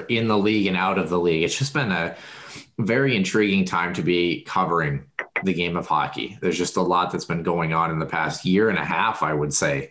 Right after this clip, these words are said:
that, uh, I don't know that we'll ever see again. And it's kind of interesting to be a part of it. So it's been, uh, it's gonna be a fun ride to the finish here. I, I'm still kind of wondering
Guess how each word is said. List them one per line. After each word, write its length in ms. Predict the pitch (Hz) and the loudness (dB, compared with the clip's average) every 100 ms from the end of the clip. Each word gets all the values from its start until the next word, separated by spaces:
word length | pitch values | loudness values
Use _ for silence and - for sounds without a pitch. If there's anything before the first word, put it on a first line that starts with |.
| 82 | -4
that, 340 | 85 80 - | -2 -2 -2
uh, 360 | 85 80 78 76 87 | -2 0 -2 -4 -2
I 100 | 95 | 0
don't 160 | 95 | 2
know 140 | 92 90 | 2 2
that 160 | 82 | 0
we'll 160 | 82 87 | 0 0
ever 200 | 85 85 | 2 0
see 360 | - 92 87 | 0 0 0
again. 400 | 87 82 78 71 - _ | 0 0 -2 -4 -8 _
And 380 | 78 78 78 78 _ _ _ _ | -6 -2 -2 -4 _ _ _ _
it's 120 | - - | -12 -6
kind 180 | 104 | -4
of 60 | 107 | 0
interesting 340 | 92 104 95 | 0 0 0
to 80 | 87 | 2
be 100 | 87 | 2
a 60 | 82 | 2
part 240 | 87 90 | 2 0
of 60 | 73 | 0
it. 160 | 64 | -4
So 340 | - 92 82 - - - | -2 0 0 -2 -8 -4
it's 220 | 127 - | -2 0
been, 300 | 151 151 139 | 2 4 4
uh, 340 | 131 127 - - _ | 2 0 -2 -6 _
it's 180 | 127 127 | -4 0
gonna 160 | 147 139 | 2 4
be 120 | 131 | 4
a 40 | |
fun 240 | 113 123 110 | 4 2 2
ride 260 | 107 92 | 2 2
to 80 | 95 | 0
the 80 | 87 | 0
finish 320 | 98 92 80 | 2 2 2
here. 180 | 82 71 | 2 2
I, 220 | 87 95 | 2 0
I'm 140 | 101 | 0
still 340 | - 110 120 120 | 0 2 2 2
kind 160 | 110 | 0
of 80 | 104 | 2
wondering 540 | 101 101 98 98 92 | 2 4 4 4 2